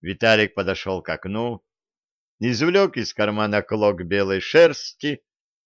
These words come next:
высунулся наружу и помахал им перед носом сидевшего под подоконником Васьки. Ноздри кота затрепетали.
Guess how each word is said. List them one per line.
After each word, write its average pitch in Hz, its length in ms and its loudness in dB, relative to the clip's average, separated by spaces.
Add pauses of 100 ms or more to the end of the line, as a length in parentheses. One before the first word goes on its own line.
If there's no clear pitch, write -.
(320)
высунулся 110 760 0
наружу 147 840 -2 (420)
и 131 140 -2
помахал 139 800 4
им 123 180 -2
перед 117 280 0
носом 113 680 -2
сидевшего 143 760 0
под 95 260 -6
подоконником 110 920 -4
Васьки. 87 720 -2 (1160)
Ноздри 170 480 4
кота 131 340 4
затрепетали. 117 920 -2